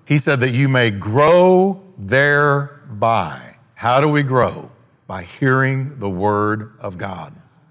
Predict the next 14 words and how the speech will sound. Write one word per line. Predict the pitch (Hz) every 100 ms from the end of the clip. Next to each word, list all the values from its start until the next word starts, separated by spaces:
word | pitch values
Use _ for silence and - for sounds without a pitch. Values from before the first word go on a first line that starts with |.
| -
and | 104
applying | 92 - 117 120 123
it | 131
to | - 123
life. | 107 78 71 - - _ _ -
This | 101 190 -
person | - 143 135 - 139
has | 131 117 -
tasted | - - 233 233 - - 92 73 - - -
that | 117
the | 113
Lord | 113 120 117
is | 101
gracious. | 92 107 104 - 85 -